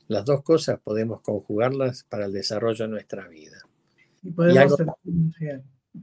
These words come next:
Speaker 1: lo encontramos, y bueno, si volvemos a lo que me dijiste al comienzo, yo hablo de esto de ópera, escucho una ópera y tengo el amor dentro mío por mi abuela que me hizo empezar a hacer escuchar ópera cuando era chiquitito.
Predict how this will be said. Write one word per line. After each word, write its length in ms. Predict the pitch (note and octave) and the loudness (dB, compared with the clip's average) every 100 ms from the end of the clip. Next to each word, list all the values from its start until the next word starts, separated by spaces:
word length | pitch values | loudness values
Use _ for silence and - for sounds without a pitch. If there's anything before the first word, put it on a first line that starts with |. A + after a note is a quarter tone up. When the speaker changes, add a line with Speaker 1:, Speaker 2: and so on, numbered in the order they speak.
| - | -4
Speaker 1:
lo 80 | E3+ | 0
encontramos, 680 | D3+ E3 D#3 F#3+ G3 E3+ - | 4 4 6 6 6 2 -2
y 80 | F3+ | 0
bueno, 260 | F#3 C#3 A#2+ | 2 2 0
si 160 | - | -2
volvemos 340 | B2+ B2+ D#3 D#3 | 2 2 2 2
a 40 | |
lo 100 | C#3 | 0
que 80 | C#3 | 0
me 120 | C#3+ | -2
dijiste 200 | C#3+ - | -2 0
al 80 | C#3+ | 0
comienzo, 640 | D3+ E3 G#3 G3 E3 D3+ _ _ _ _ | 0 2 2 2 -2 -4 _ _ _ _
yo 140 | - D3 | 0 4
hablo 240 | D3 D3+ | 4 4
de 80 | D3 | 4
esto 240 | C#3+ D3 | 2 2
de 80 | D3 | 6
ópera, 360 | D#3+ B2 A2+ G#2+ | 6 4 0 -8
escucho 360 | - D3+ C#3+ | -4 -4 0
una 140 | D3 C#3+ | 0 4
ópera 480 | F#3 F#3+ F#3 E3+ D3+ _ _ _ - | 2 4 2 0 -4 _ _ _ -10
y 100 | A2+ | -2
tengo 240 | D3 D3 | 0 2
el 80 | C#3 | 2
amor 280 | C3+ D3 C#3+ | 2 2 2
dentro 280 | C#3+ C3+ | 0 -2
mío 260 | D3 G3+ F3 | -2 -2 -2
por 140 | A#2 | -2
mi 120 | A#2+ A#2+ | -2 0
abuela 360 | B2+ F#3+ D#3 | 2 2 0
que 120 | - | -4
me 100 | G#2 | -8
hizo 180 | A2+ - | -6 -6
empezar 460 | G#2+ - - - A#2+ | -8 -8 -8 -4 -4
a 40 | |
hacer 220 | G#2 B2 | -2 -4
escuchar 400 | A2 - G#2 B2+ | -6 -10 -4 0
ópera 360 | C#3+ D3 B2 G#2+ | 0 0 -4 -6
cuando 220 | - A2 | -10 -10
era 100 | A2 | -10
chiquitito. 580 | - B2 C#3+ C3+ A#2+ D#3+ | -10 -14 -14 -14 -14 -16